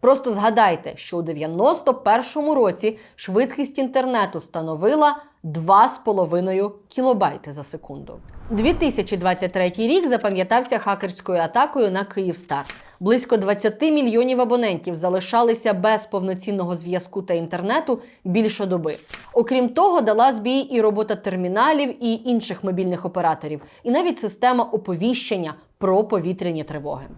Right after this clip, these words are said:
У дві тисячі двадцять четвертому році ми дивувалися Шії аватару Вікторія Ші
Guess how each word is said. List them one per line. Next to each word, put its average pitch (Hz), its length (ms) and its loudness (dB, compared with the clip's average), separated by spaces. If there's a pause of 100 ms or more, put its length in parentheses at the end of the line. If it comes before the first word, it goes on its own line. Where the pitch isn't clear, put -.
(100)
У 269 80 2
дві 254 160 2
тисячі 349 340 2
двадцять 240 320 4
четвертому 220 580 2
році 330 360 4
ми 262 140 2
дивувалися 240 680 2
Шії 220 380 -2
аватару 294 560 4 (200)
Вікторія 208 560 4
Ші 160 340 -6